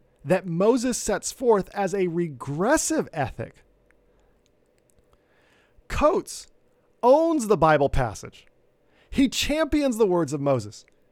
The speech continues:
He holds up the scripture as a way forward for our society. He suggests that if we followed the law of Moses in Deuteronomy,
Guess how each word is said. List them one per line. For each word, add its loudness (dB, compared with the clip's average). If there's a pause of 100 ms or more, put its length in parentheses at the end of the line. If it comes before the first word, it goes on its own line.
(340)
He 0
holds 2
up 0
the 0
scripture -4
as -6
a 0
way 0
forward 2
for -2
our 2
society. -6 (1500)
He 0
suggests -4 (420)
that 4
if -2
we 2
followed 4
the 2
law 4
of -4
Moses 2
in -4
Deuteronomy, -2